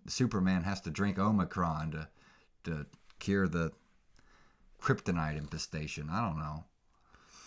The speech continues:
Omicron. That's just ridiculous. Anywho, Virgil Abloh died.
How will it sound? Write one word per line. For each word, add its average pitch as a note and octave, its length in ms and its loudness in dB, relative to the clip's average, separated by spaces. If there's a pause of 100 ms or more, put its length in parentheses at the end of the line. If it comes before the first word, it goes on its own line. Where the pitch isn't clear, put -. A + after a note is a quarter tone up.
(420)
Omicron. - 840 -4 (540)
That's F#2+ 280 -2
just - 240 -12
ridiculous. - 640 -12 (1500)
Anywho, D2+ 380 -2 (1200)
Virgil A2+ 340 0
Abloh D#2+ 420 0
died. - 320 -10